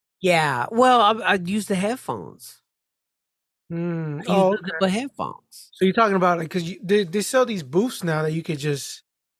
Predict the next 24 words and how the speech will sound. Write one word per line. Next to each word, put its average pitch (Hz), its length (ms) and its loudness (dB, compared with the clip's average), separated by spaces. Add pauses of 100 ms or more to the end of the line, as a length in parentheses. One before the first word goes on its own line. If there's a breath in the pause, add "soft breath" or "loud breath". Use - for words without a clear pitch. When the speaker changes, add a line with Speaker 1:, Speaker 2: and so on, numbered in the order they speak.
(420)
Speaker 2:
go 156 200 0
in 160 100 0
there 147 140 0
and 131 80 -4
record. 131 540 -6 (520)
Speaker 1:
I 147 60 -6
don't 156 200 -4
have 143 240 -4
room 139 320 -6
for 107 160 -12
that. 65 320 -16 (240)
Speaker 2:
Yeah, 165 120 2
that's 156 220 -2
what 147 60 -2
I 143 40 -4
was 127 120 -10
thinking. 143 600 -12
Speaker 1:
I - 40 -20 (120)
don't 135 80 -12
have 117 160 -10
room 113 220 -10
for 98 160 -18
that. 73 300 -20 (120)
So, 185 360 -2